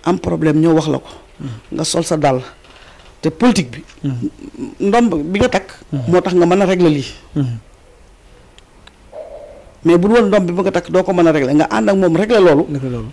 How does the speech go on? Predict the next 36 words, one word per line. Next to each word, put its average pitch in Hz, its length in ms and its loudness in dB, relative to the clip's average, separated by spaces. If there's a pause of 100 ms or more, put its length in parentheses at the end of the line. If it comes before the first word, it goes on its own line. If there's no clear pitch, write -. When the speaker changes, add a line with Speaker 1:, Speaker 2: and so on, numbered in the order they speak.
Speaker 1:
Loolu 156 360 0 (500)
Speaker 2:
Neex 139 200 -4
na 110 80 -8
la. 101 100 -12
Speaker 1:
lu 156 140 2
neex 139 220 0
la. - 100 -8 (140)
Speaker 2:
Mhm. 120 240 -4 (160)
Speaker 1:
Waaw. 123 100 -8 (160)
Speaker 2:
Sens - 220 -4
contraire 139 340 -2
bi, 175 120 -8 (200)
bi 143 200 -6
nga, 139 200 -4
li 143 160 -6
nga 147 80 -2
gën 143 180 -2
a 135 40 0
dund 143 340 -4
ci, 135 340 -6
euh, 117 100 -8
politique 131 440 -6
bi, 214 200 -8
lu 147 100 -6
la 127 80 -6
naqari 175 380 -4
ba 151 120 -4
nga 143 80 -2
tëdd 147 180 -8
xalaat 151 280 -4
ko 147 60 -6
ne 143 80 -2
lii 139 140 -2
naqari 135 260 -8
na 131 80 -12
la. - 100 -20